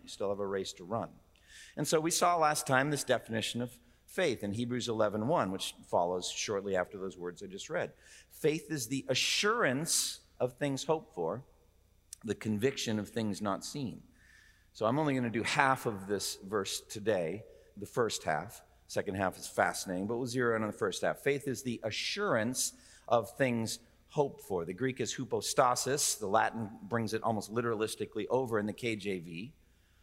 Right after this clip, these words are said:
Uh, the substance, uh, is what it said, that which stands under the things hoped for. So like a buttress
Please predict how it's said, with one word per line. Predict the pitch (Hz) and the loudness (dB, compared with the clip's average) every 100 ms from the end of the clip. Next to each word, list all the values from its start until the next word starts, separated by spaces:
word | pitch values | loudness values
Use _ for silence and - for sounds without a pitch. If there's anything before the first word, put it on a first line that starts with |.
| _ _ | _ _
Uh, | - 104 101 98 | 0 2 4 2
the | 98 | 2
substance, | - - 139 135 - - 113 113 - - - - - | 6 6 6 4 2 2 2 6 6 6 4 -4 2
uh, | 101 101 | 4 4
is | 85 98 104 | 2 -4 -2
what | 95 | -4
it | 92 | -4
said, | 107 87 - 78 | -8 -10 -12 0
that | 107 104 | 2 2
which | 107 - - | 0 -4 -4
stands | - - - - 151 147 147 139 - - | 4 8 8 6 2 2 2 0 0 2
under | 127 135 120 104 107 - - - - | 2 4 2 4 2 -4 -20 -20 -2
the | 120 | -2
things | - 117 107 | 2 0 2
hoped | 113 104 - | 0 0 -6
for. | 71 - _ _ _ _ _ - | -14 -14 _ _ _ _ _ -4
So | - | 2
like | 120 117 123 | 4 4 2
a | 110 | 0
buttress | 90 143 143 - 185 - - - | 2 4 4 2 2 2 0 -2